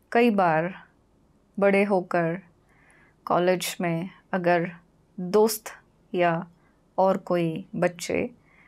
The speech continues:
बुली करते हैं, उसका भी इफेक्ट पर्सनैलिटी पर पड़ता है और पर्सनैलिटी में इश्यूज आ जाते हैं। अगर बच्चे ने अपने पेरेंट्स के बीच में लड़ाई झगड़े देखे हैं, बहुत ख़राब रिश्ते देखे हैं,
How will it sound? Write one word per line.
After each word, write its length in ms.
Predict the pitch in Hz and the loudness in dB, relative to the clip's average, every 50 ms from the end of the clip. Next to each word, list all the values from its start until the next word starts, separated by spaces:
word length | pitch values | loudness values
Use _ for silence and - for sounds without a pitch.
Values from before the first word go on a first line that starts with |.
| _ _ - 190 | _ _ -6 0
बुली 340 | 185 226 226 226 240 220 | 2 4 4 4 4 2
करते 360 | 226 208 185 185 190 - - 170 | 0 -2 -4 -6 -6 -6 -6 -6
हैं, 480 | 180 175 185 175 170 190 185 - - _ _ - - _ _ _ | -6 -6 -8 -8 -8 -8 -10 -14 -20 _ _ -20 -20 _ _ _
उसका 280 | - 247 - - 302 277 | -8 -6 -2 0 2 2
भी 180 | 233 220 247 233 | 4 4 4 4
इफेक्ट 420 | 226 - - 208 190 190 - - | 2 2 0 0 0 0 -2 -4
पर्सनैलिटी 680 | _ - 202 202 - - 190 180 180 175 170 175 185 | _ -2 -2 -2 0 -2 0 0 0 0 -2 -2 -2
पर 140 | 180 - 180 | 0 0 -2
पड़ता 380 | 170 170 170 165 170 170 165 165 | 0 0 -2 -4 -2 -2 -4 -4
है 300 | 170 170 156 151 180 185 - - _ _ _ _ _ _ _ _ _ _ _ _ _ - | -4 -6 -8 -10 -12 -14 -18 -20 _ _ _ _ _ _ _ _ _ _ _ _ _ -14
और 60 | 175 | -12
पर्सनैलिटी 680 | 170 - 196 196 - - - 190 180 175 170 175 190 196 | -4 -4 -4 -4 -4 -4 -2 -2 0 0 0 -2 -2 -2
में 120 | 190 202 214 | 0 0 -2
इश्यूज 380 | 208 - - 208 196 190 175 | -2 0 0 2 2 2 0
आ 80 | 170 156 | 0 -2
जाते 320 | 165 151 151 147 - 160 | -2 -4 -8 -8 -8 -10
हैं। 280 | 165 165 - - 190 - _ _ _ _ _ _ _ _ _ _ _ - | -10 -10 -10 -14 -14 -18 _ _ _ _ _ _ _ _ _ _ _ -6
अगर 420 | - 180 190 220 233 233 240 240 240 - - - - _ - | -2 0 2 4 4 2 2 -2 -6 -12 -20 -20 -20 _ -4
बच्चे 340 | 196 208 214 - - 254 247 | -2 -2 -2 -2 0 2 2
ने 140 | 233 214 185 | 2 2 2
अपने 240 | 175 175 - 175 180 | 0 -2 -2 -4 -2
पेरेंट्स 540 | 180 208 196 196 190 196 196 202 196 - - | 0 2 2 4 4 2 2 0 -2 -6 -8
के 280 | - - 190 170 165 | -4 -2 -2 0 0
बीच 420 | 170 170 185 185 170 - - - 208 | 0 0 0 -2 -2 -4 -8 -6 -4
में 100 | 202 180 | -2 -2
लड़ाई 320 | 175 175 175 175 170 175 | 0 0 2 2 0 0
झगड़े 340 | 170 185 180 160 160 160 160 | -2 -4 -2 0 0 0 0
देखे 300 | 160 160 156 - - 160 | 0 -2 -4 -4 -6 -6
हैं, 340 | 170 175 180 160 165 180 190 | -6 -6 -6 -6 -8 -6 -2
बहुत 240 | 196 196 190 190 | 0 0 0 -2
ख़राब 440 | - - - 180 185 185 214 226 196 | -2 -2 -2 0 2 2 2 2 0
रिश्ते 360 | 190 185 - - - - 165 | -2 -6 -8 -10 -6 -4 -4
देखे 320 | 160 160 151 151 - - 165 | -2 -2 -4 -6 -8 -10 -10
हैं, 260 | 170 180 180 175 175 | -8 -8 -8 -10 -10